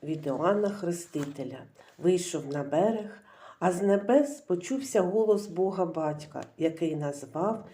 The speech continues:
Ісуса своїм Сином. І на нього зійшов Святий Дух в образі голуба.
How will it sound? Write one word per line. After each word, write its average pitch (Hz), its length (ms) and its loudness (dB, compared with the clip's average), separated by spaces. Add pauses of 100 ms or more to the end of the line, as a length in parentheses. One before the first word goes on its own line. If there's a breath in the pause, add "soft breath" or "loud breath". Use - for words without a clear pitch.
(100 loud breath)
Ісуса 175 600 -4
своїм 147 460 -6
Сином. 143 580 -6 (760 loud breath)
І 185 100 2
на 208 140 6
нього 233 380 4
зійшов 180 500 0 (260 loud breath)
Святий 208 580 -2
Дух 175 400 0
в 151 160 -2
образі 196 420 2
голуба. 151 800 -2